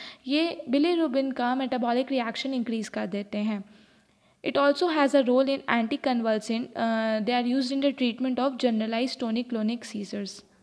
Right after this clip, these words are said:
Though barbiturates are useful, but still, why they are not recommended?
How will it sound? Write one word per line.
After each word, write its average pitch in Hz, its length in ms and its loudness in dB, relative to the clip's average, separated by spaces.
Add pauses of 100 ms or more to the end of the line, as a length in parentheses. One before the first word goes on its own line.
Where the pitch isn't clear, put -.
(520)
Though 339 220 8
barbiturates 302 640 8
are 302 100 8
useful, 277 400 4
but 262 280 4
still, 320 260 4
why 254 220 8
they 311 200 6
are 269 100 4
not 247 280 4
recommended? 214 580 2